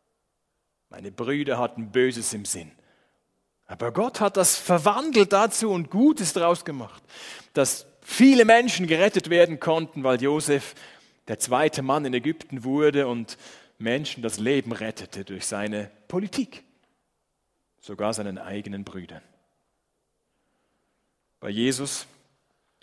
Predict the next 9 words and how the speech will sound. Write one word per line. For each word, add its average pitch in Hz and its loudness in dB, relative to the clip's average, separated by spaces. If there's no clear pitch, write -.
ist - -18
das 104 -12
Gleiche 113 -6
der 113 -4
Fall. 104 -4
Scheinbar 196 4
triumphiert 196 0
das 196 4
Böse, 185 6